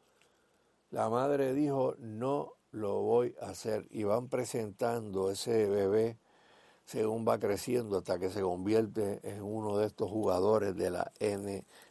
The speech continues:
F L, de, de la organización, ¿verdad?, de, de fútbol americano, un tipo, uf, un gigante, ¿verdad? Este, con un gran peso y una gran estatura, y solamente le daban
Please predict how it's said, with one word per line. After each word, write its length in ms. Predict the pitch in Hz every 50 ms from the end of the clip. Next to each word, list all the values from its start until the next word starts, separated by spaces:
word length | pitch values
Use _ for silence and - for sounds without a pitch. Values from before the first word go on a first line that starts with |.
| _ _ _
F 520 | - 110 107 101 - - 110 104 101 - - -
L, 220 | - 107 98 90 82
de, 400 | 82 85 87 90 90 90 87 87
de 240 | 87 92 92 87 90
la 60 | 87
organización, 840 | 90 90 90 87 85 87 - 101 92 - - 107 107 101 101 98 101 - - - - - - - -
¿verdad?, 420 | - 135 123 110 98 101 104 110 107
de, 260 | 101 101 95 95 95
de 140 | 95 98 92
fútbol 680 | - - 139 123 107 98 101 110 110 110 107 101 98 - - - - - - - - - _ _ _ _ -
americano, 760 | - 101 107 110 117 110 104 104 - 117 113 113 110 107 101
un 180 | 101 104 107 104
tipo, 380 | 104 117 117 107 110 113 110
uf, 360 | 107 104 - - - - - - - - -
un 140 | - 139 135
gigante, 520 | 123 120 117 104 98 87 80 - - 104
¿verdad? 580 | 107 113 110 107 107 107 120 123 123 120 110 95
Este, 380 | 101 101 - - 104 95 90 90
con 140 | 90 90
un 380 | 90 87 87 95 98 104 107 107
gran 300 | 107 107 101 104 107 110
peso 400 | 120 - 120 123 123 104 107 104
y 60 | 95 95
una 200 | 104 107 107 104
gran 420 | 104 101 104 107 107 98 95 - - - - - - - - - - - -
estatura, 540 | - 127 - - 139 135 - 180 180 160 139
y 40 |
solamente 560 | - 139 139 135 139 139 143 147 139 123 131 113
le 80 | 113
daban 560 | 110 110 117 120 120 117 110 107 104 101 101